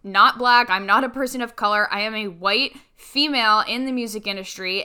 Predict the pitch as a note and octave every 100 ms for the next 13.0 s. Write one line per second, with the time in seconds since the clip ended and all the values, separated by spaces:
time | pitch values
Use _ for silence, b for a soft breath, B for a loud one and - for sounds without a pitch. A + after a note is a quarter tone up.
0 | - A3 G#3+ G#3+ A3 B B B - A#3
1 | A#3+ A#3+ A#3 - _ _ _ _ _ -
2 | C4 D#4 C4 - G#3 F4+ A4+ F4+ D4 D#4+
3 | D#4 C#4+ C4 A#3+ B3+ B3+ B3 B3 G#3+ A3
4 | G#3+ G#3 G#3 A3 G#3+ A3 G#3 - - G3+
5 | A3 B3+ C4+ - D#4 D#4 B3 A3+ G#3+ -
6 | G#3+ G#3 G3 F#3+ G3 F#3+ F3+ F3 F#3+ F#3+
7 | F#3+ - F#3+ F#3 - F#3+ G3 F#3+ B B
8 | B G3+ F#3+ F#3 D#3 A3 B3+ B3 B3 -
9 | A3 G#3+ G3 F#3 F#3 - G3+ G3+ G3 G3
10 | - - C4 C4 C#4 A#3+ A#3 G#3+ G#3 -
11 | G#3 G3+ A3 - G3 G3 - G#3 G#3 A#3
12 | B3 A#3 A3 G#3+ G#3 G#3 - A3 G3+